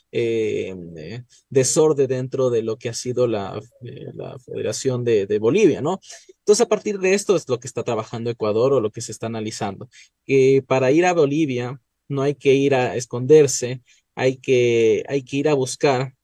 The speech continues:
hay que ir a proponer y hay que ir a buscar el resultado, porque primero,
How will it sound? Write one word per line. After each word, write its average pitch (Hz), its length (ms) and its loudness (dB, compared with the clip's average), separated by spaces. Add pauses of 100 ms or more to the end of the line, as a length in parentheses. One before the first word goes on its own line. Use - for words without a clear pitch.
(120)
hay 135 140 -6
que 139 180 -2
ir 139 140 2
a 143 100 0
proponer 127 640 -4
y 147 120 0
hay 131 100 -2
que 135 120 -8
ir 143 120 0
a 135 40 0
buscar 123 300 -2
el 131 80 0
resultado, 123 720 -2
porque 127 540 -2 (580)
primero, 214 480 0